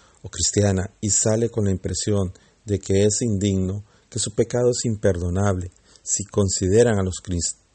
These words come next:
a los cristianos como santurrones, exigiendo que los demás tengan que subirse los calcetines y alcanzar un cierto estándar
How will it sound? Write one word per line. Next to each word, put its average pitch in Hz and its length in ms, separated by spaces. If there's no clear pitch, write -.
a 101 100
los 90 200
cristianos 101 540
como 87 220
santurrones, 104 800
exigiendo 110 760
que - 140
los 95 160
demás 92 500
tengan 139 300
que 113 120
subirse 101 720
los 101 240
calcetines 92 720
y 101 60
alcanzar 92 640
un 131 220
cierto 120 480
estándar 90 560